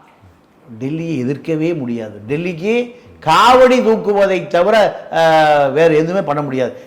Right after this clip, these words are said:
பெரியாருடைய பெயர் இவர்களெல்லாம் கார்ப்பரேட்டுகளாக பெரிய கோடீஸ்வரனாக மாற்றி வச்சிருக்கு. அந்த மனுஷன்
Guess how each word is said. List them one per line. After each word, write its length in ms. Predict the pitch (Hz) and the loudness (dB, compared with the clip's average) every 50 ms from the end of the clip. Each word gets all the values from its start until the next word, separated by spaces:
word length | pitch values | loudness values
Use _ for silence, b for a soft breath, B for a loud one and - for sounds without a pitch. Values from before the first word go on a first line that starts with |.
| B - - | B -16 -10
பெரியாருடைய 720 | 120 131 165 180 202 214 214 214 208 196 185 175 165 156 143 | -8 -6 -2 0 2 4 4 4 2 2 0 0 0 0 -2
பெயர் 640 | 120 - 151 165 180 202 220 233 220 - - - - - | -2 0 0 2 4 4 2 2 0 -6 -10 -16 -14 -8
இவர்களெல்லாம் 760 | 139 147 147 143 147 160 185 185 165 135 123 135 139 - - - - - - | -6 -4 -2 -2 0 2 2 2 2 2 0 -2 -6 -8 -16 -20 -20 -16 -6
கார்ப்பரேட்டுகளாக 920 | 135 151 170 160 - - 160 165 156 - 143 120 123 123 113 113 110 104 B B B B _ | -2 -2 -2 -2 -4 -4 -4 -4 -4 -4 -6 -6 -4 -4 -4 -4 -6 -10 B B B B _
பெரிய 320 | - 143 165 190 208 214 202 | -8 -6 -6 -4 -2 -2 -2
கோடீஸ்வரனாக 960 | - - 165 202 202 208 196 - 175 165 151 151 151 147 147 151 190 196 190 - - - - | -2 -2 -4 -2 -2 -2 -4 -2 -4 -4 -2 0 0 0 0 0 -2 -2 -4 -8 -16 -12 -4
மாற்றி 280 | 135 151 165 147 151 | -2 -2 -2 0 -2
வச்சிருக்கு. 380 | 147 139 123 127 131 117 107 131 | -2 -4 -4 -4 -8 -8 -8 -8
அந்த 160 | 127 135 135 | -8 -8 -6
மனுஷன் 520 | 135 151 180 175 165 202 214 240 302 - | -6 -4 -4 -2 0 2 2 2 0 -2